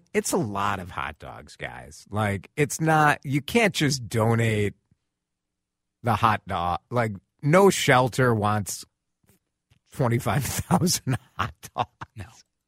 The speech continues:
Speaker 2: Throw, put it on an event. I don't know. Free hot dogs for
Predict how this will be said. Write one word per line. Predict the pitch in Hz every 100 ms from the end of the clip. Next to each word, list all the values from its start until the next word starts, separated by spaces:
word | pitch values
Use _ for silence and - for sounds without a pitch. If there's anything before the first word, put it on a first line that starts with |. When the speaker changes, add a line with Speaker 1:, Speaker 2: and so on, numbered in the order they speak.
| - 92 95 - -
Speaker 2:
Throw, | 156 190
put | - 214
it | 277
on | 269
an | 262
event. | 180 127 180 233 - - -
I | 135 185
don't | 190
know. | 110 143
Free | - 160 180
hot | 160 180 -
dogs | 180 190 190 180 -
for | - 143 135